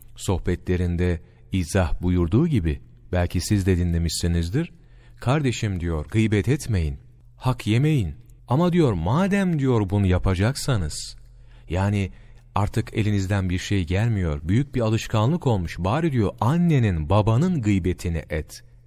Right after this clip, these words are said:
Neden? "Sevabın yabancıya gitmesin," diyor. Allah muhafaza. Bir kafire bile kendi hakkından verebiliyorsun. O yüzden Müslümanlığımızı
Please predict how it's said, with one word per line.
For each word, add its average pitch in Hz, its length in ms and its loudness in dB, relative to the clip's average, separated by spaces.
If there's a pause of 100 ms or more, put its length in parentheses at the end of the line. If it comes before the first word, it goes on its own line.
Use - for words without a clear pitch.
(280)
Neden? 92 480 2 (220)
"Sevabın 113 680 -4
yabancıya 82 720 0
gitmesin," 76 680 -6
diyor. 71 320 -10 (680)
Allah 87 320 0
muhafaza. 73 500 -10 (1400)
Bir 92 220 0
kafire 82 640 0
bile 90 320 0 (200)
kendi 101 440 0
hakkından 98 720 -2
verebiliyorsun. 73 720 -4 (680)
O 110 120 6
yüzden 90 500 0 (600)
Müslümanlığımızı 85 1200 0